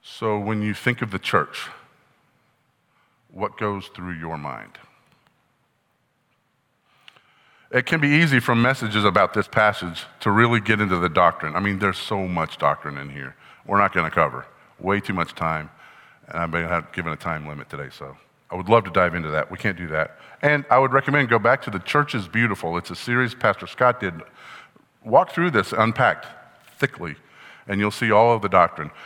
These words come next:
And it's, uh, it's just, it's great. But, um, do you see, the question is, do you see the glory of God in the church? Um, scholars,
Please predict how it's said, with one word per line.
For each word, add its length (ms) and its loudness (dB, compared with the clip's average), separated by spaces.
And 160 2
it's, 240 0
uh, 360 4
it's 100 -8
just, 260 -6
it's 200 -6
great. 300 2
But, 220 4
um, 380 4
do 100 2
you 200 0
see, 440 -2
the 120 -8
question 360 2
is, 80 -4
do 140 -10
you 100 -8
see 360 -6
the 120 -6
glory 480 -2
of 160 -8
God 240 0
in 100 -8
the 80 -10
church? 520 -8
Um, 260 -6
scholars, 1200 -2